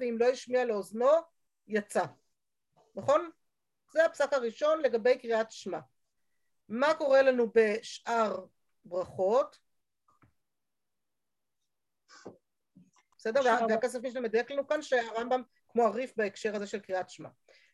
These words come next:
Speaker 1: בשאר ברכות, כל הברכות כולן צריך שישמיע לאוזנו מה שהוא אומר, ואם לא השמיע לאוזנו יצא בין שהוציא בשפתיו בין שברך בליבו. אז לכאורה הרמב״ם פה הוא כמו הריף או לא?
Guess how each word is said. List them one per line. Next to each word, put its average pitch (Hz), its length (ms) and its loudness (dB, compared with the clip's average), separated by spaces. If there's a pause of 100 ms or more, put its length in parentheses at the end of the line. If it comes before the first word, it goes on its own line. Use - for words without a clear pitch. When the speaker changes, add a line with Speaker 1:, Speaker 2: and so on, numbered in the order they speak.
(140)
Speaker 1:
בשאר 302 320 0
ברכות, 330 320 6
כל 339 140 8
הברכות 302 260 2
כולן 285 180 4
צריך 285 180 -2
שישמיע 262 320 0
לאוזנו 226 440 2
מה 233 140 -2
שהוא 233 180 -4
אומר, 202 300 0
ואם 185 160 -6
לא 240 80 2
השמיע 285 240 0
לאוזנו 277 260 2
יצא 269 300 0
בין 262 200 0
שהוציא 254 300 -6
בשפתיו 226 460 -6
בין 226 160 -2
שברך 196 480 -6
בליבו. 190 640 -10 (880)
אז 185 140 -10
לכאורה 240 420 2
הרמב״ם 240 440 0
פה 226 420 2
הוא 247 380 -4 (500)
כמו 226 220 0
הריף 294 280 -2
או 233 60 2
לא? 220 260 -2